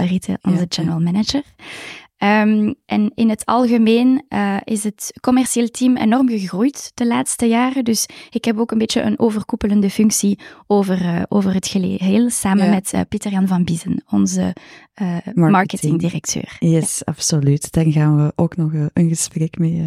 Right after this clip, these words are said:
Speaker 1: mee opnemen.
Speaker 2: Klopt.
Speaker 1: Yes. Ehm, oké, dat was al een, een hele boterham
Speaker 2: Ja.
Speaker 1: aan, eh, aan introductie.
Speaker 2: <laughs>
Speaker 1: Maar wat ik ook wel, wat mij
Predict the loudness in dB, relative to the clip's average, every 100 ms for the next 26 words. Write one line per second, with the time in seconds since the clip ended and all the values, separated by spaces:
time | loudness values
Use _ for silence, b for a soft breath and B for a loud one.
0 | -4 -4 -2 -4 -2 0 2 2 0 -2
1 | -4 -10 -10 -10 0 2 2 0 B B
2 | B 0 2 4 4 4 4 4 2 0
3 | -4 -6 -2 -2 0 0 2 2 2 0
4 | 0 0 0 -2 -2 0 0 -2 -2 -4
5 | -6 -8 -4 0 0 0 -2 0 2 2
6 | 2 0 0 -2 -2 -4 -6 -6 0 2
7 | 2 0 0 2 2 0 _ _ 0 2
8 | 2